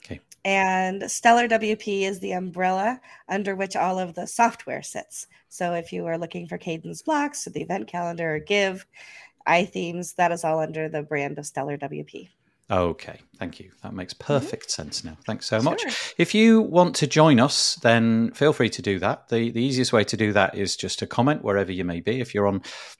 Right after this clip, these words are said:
Speaker 1: Facebook, then you'll need to do an additional thing, and that is this. Um, go to chat dot restream dot I O forward slash F B, and that will enable Facebook to provide your, uh, avatar and so on.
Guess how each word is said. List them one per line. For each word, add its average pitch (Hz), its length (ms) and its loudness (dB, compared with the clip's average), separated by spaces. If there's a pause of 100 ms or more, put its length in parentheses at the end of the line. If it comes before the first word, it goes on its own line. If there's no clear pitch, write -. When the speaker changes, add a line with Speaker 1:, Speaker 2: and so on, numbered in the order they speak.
(180)
Speaker 1:
Facebook, - 960 2
then 104 240 4
you'll 104 140 0
need 110 160 0
to - 80 -8
do 104 160 4
an 92 80 2
additional 92 480 0
thing, 82 400 2
and 101 100 -2
that 113 160 2
is 107 160 0
this. 127 480 2 (500)
Um, 101 300 4
go 147 240 6
to 131 720 6
chat - 580 0
dot - 180 -2
restream 107 680 -2
dot 95 200 2
I 95 200 2
O 92 100 2
forward 90 320 -4
slash - 400 -4
F - 340 -4
B, 107 320 4
and 92 140 -4
that 98 100 -4
will 95 160 -2
enable 95 600 0
Facebook - 460 -2
to 85 260 -6 (420)
provide 90 480 4
your, 87 500 2
uh, 82 240 -6 (160)
avatar 87 540 0
and 78 100 -8
so 92 140 -2
on. 92 80 -2